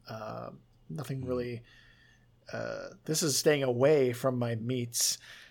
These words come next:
Speaker 1: uh, from my, my beefs and whatnot. This is staying away from the, from the spicy food.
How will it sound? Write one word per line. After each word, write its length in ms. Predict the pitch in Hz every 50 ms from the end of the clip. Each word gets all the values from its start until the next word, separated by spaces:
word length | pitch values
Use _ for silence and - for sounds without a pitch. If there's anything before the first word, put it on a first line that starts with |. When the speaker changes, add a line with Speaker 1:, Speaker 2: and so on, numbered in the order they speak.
| - - -
Speaker 1:
uh, 260 | - - 123 123 120
from 160 | - - 123 120
my, 200 | 117 113 120 -
my 140 | - 117 123 120
beefs 420 | - 135 127 127 127 - - -
and 120 | 123 117
whatnot. 400 | 117 110 147 - 117 117 110 107
This 160 | - 127 - 135
is 80 | 120
staying 240 | - - 123 120 117
away 240 | 113 117 117 117 113
from 340 | - - 127 117 113 113 113
the, 300 | 113 113 113 113 117 - - _ _ _ _
from 160 | - 123 113
the 80 | 120 117
spicy 340 | - - 117 113 - 131
food. 480 | 120 - - 127 123 123 123 123 123